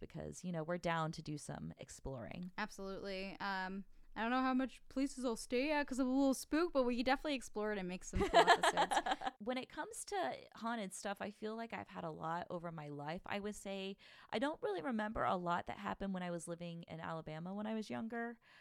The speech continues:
Speaker 1: Uh, most of it happened up in Ohio, but when it comes to, like, exploring, like, abandoned places, uh, me and a group of friends in high school used to go because, I mean, I,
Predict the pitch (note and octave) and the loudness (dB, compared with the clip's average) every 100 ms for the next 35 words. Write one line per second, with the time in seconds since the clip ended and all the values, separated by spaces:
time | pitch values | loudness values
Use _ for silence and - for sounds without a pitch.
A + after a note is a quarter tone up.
0 | - - F#3+ G3 G#3 - D4+ C#4+ B3+ A3+ | -12 0 2 2 2 0 -4 -4 -2 -2
1 | A3 F#3+ F3+ E3+ E3 E3+ F3 G3+ A3+ G#3 | -2 -2 -4 -4 -4 -2 0 0 0 0
2 | E3+ E3 - _ _ _ _ _ _ _ | -2 -2 -6 _ _ _ _ _ _ _
3 | _ - - - - - A#3 A#3 - C4+ | _ -20 -20 -20 -18 -6 -4 -4 -4 -6
4 | D#4 - E4 C4 G#3 - - G3 G3+ G3+ | -4 -6 -4 -2 -4 -6 -6 -4 -4 -4
5 | F3+ F3+ F3 E3+ F3+ E3+ E3 - F3+ F#3 | -4 -4 -4 -4 -4 -6 -6 -4 -4 -4
6 | E3+ E3 D#3 - E3+ E3+ D#3+ E3 - F#3 | -4 -4 -6 -8 -6 -4 -6 -8 -10 -10
7 | G3 G#3 F#3+ E3+ F#3+ - F3 - F3 F3 | -8 -6 -8 -8 -10 -10 -10 -6 -6 -6
8 | D#3+ F3+ G3 F#3 - E3+ E3+ F3 - G3+ | -8 -8 -6 -6 -6 -8 -8 -10 -12 -10
9 | E3+ E3+ F3 F#3 G#3 G#3 A3 G#3+ - G#3+ | -6 -6 -6 -8 -6 -4 -4 -4 0 0
10 | A#3 | 0